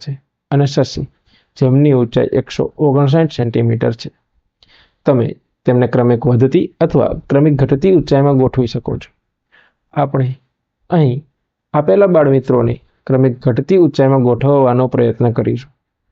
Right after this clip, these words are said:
સૌથી પહેલા રામહરી કે જેમની ઊંચાઈ એકસો સાઠ સેન્ટીમીટર છે, તેમને પ્રથમ સ્થાન પર મૂકીશું. તેવી જ રીતે ક્રમિક ઘટતી ઊંચાઈ તરફ જતા શશી,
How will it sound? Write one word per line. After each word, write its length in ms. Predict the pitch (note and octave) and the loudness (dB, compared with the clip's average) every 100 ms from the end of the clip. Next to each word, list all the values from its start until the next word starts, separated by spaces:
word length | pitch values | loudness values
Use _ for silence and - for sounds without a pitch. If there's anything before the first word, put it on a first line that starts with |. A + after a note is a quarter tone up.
| _ _ _ _ _ _ _ | _ _ _ _ _ _ _
સૌથી 400 | - B2+ B2+ D#3 | -2 0 0 2
પહેલા 340 | C#3 A#2 A2+ A2+ _ _ _ _ _ - | 2 2 0 -4 _ _ _ _ _ -2
રામહરી 480 | D3 D3 B2+ A2+ - - | 2 4 4 2 -2 -2
કે 80 | C3+ | 0
જેમની 320 | C3+ C3+ E3 E3+ | 2 2 2 2
ઊંચાઈ 380 | D#3 D#3 D#3 - D3 | 0 2 0 0 -4
એકસો 200 | - C#3 C#3 | -2 -4 -2
સાઠ 240 | D3 D#3 - | 0 0 0
સેન્ટીમીટર 560 | C3+ B2+ A#2+ A#2 A#2 A#2 | 0 2 2 2 0 -2
છે, 80 | C#3 D3 - _ _ - | -6 -8 -12 _ _ 0
તેમને 320 | D3 B2+ B2 C3 _ _ _ _ _ | 2 2 -2 -6 _ _ _ _ _
પ્રથમ 260 | D#3+ D#3 E3+ | -4 0 0
સ્થાન 260 | D#3+ C#3 B2 | 0 -2 0
પર 120 | C3 C3 | 0 0
મૂકીશું. 400 | A#2+ B2+ B2+ - - _ _ _ _ _ _ _ | 0 -2 -6 -8 -18 _ _ _ _ _ _ _
તેવી 260 | D#3 E3+ F3+ | 4 4 6
જ 20 | D3 | 4
રીતે 200 | C3 B2 A2+ _ _ - | 2 -2 -6 _ _ -2
ક્રમિક 320 | D3 D#3 D#3 D3+ | 2 2 0 0
ઘટતી 340 | C#3 D3 F#3+ F#3 | 0 2 2 2
ઊંચાઈ 340 | E3+ D#3+ C#3 | 2 2 2
તરફ 220 | C3+ B2+ A#2+ | 2 0 0
જતા 280 | C3 A#2 A#2 - _ _ _ | 0 0 -4 -8 _ _ _
શશી, 440 | - C3+ B2 D3 | -6 -4 -2 0